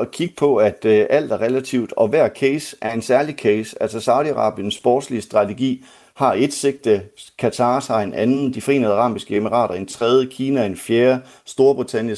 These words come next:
en femte. Så der er forskel i de her sportslige strategier. Jeg tror, man bliver nødt til at se på, at hvad er det egentlig, man ønsker, idrætten skal stå for, og så tage de, øh, cases hver for sig. Og der er casen med Saudi-Arabien en af de mest aktuelle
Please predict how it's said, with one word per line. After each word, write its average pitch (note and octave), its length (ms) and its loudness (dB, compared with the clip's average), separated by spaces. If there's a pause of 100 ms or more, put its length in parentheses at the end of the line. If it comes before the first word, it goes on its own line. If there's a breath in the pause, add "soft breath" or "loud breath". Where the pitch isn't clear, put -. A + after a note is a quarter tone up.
en G#2 100 -6
femte. B2 480 2 (100)
Så - 140 -4
der B2 100 2
er B2 180 0
forskel B2+ 760 -2
i - 20 -8
de A#2 160 0
her A2+ 80 0
sportslige A2 460 -4
strategier. G2 540 0 (360 loud breath)
Jeg C#3 120 4
tror, D#3 160 0
man A#2 140 0
bliver A2+ 140 2
nødt B2 200 2
til C3 100 -2
at A2+ 80 -2
se B2+ 200 0
på, A2+ 440 -2
at G#2 260 0
hvad C3+ 180 2
er C3 100 6
det B2+ 100 -4
egentlig, A2 200 -4
man G2 140 -6
ønsker, A#2+ 300 -2
idrætten G2+ 480 -4
skal - 200 -10
stå - 260 0
for, G2+ 340 -2 (260 loud breath)
og A2 140 -2
så A#2+ 120 0
tage A#2+ 200 0
de, A2 160 -4 (160)
øh, F#2+ 200 -4
cases A#2 580 -2
hver A2 200 0
for G2 140 -10
sig. G2 360 -2
Og G2 100 -2
der A#2+ 140 2
er A2 260 2 (100)
casen A#2+ 320 -2
med F#2+ 80 -10
Saudi-Arabien G#2+ 680 2
en A2+ 140 -4
af G2+ 80 0
de G2+ 60 -4
mest B2 300 0
aktuelle G#2+ 560 0